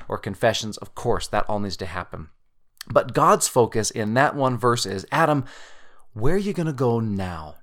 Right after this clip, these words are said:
Now that you've made this, are you gonna turn back to me? Or are you going to keep down this sideways path that you've taken?"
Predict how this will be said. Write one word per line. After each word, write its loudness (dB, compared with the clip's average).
Now 4
that 2
you've -4
made -2
this, -4
are -4
you -2
gonna 0
turn -4
back -4
to -10
me? -8
Or 2
are 4
you 0
going 0
to -6
keep -10
down -2
this -4
sideways -2
path -8
that -12
you've -10
taken?" -10